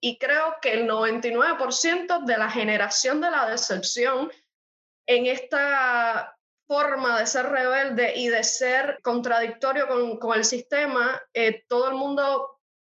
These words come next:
pensaba, "Yo me quiero ir para Estados Unidos". Bueno, ¿y por qué Estados Unidos? No, no, Estados Unidos. Pero mira, existe Europa, existe Asia. No, no, Estados Unidos.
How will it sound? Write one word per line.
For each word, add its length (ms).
pensaba, 840
"Yo 200
me 100
quiero 180
ir 80
para 140
Estados 360
Unidos". 320
Bueno, 180
¿y 40
por 200
qué 80
Estados 380
Unidos? 300
No, 80
no, 160
Estados 340
Unidos. 360
Pero 180
mira, 180
existe 320
Europa, 320
existe 320
Asia. 220
No, 140
no, 280
Estados 540
Unidos. 600